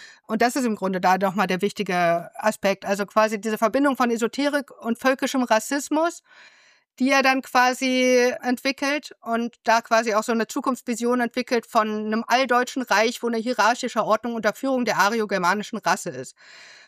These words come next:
Und wenn man sich das anschaut und auch anschaut, dass dann Jörg Lanz von Lebensfels da drauf aufgestummen ist, aufgesprungen ist, der hat dann, der hat nochmal seine eigene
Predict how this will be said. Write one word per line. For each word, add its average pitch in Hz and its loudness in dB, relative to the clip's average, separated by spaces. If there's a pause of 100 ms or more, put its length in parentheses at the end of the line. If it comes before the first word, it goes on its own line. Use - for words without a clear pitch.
Und 214 -4
wenn 240 4
man 302 2
sich 339 0
das 339 2
anschaut 240 0 (160)
und 247 -6
auch 240 0
anschaut, 247 0
dass 233 0
dann 220 0
Jörg 202 0
Lanz 220 0
von 196 -2
Lebensfels 262 -2
da 208 2
drauf 208 0
aufgestummen 254 0
ist, 233 -6 (140)
aufgesprungen 254 0
ist, - -8
der 214 0
hat 233 0
dann, 214 0 (500)
der 180 -2
hat 247 0
nochmal 254 2
seine 202 4
eigene 175 0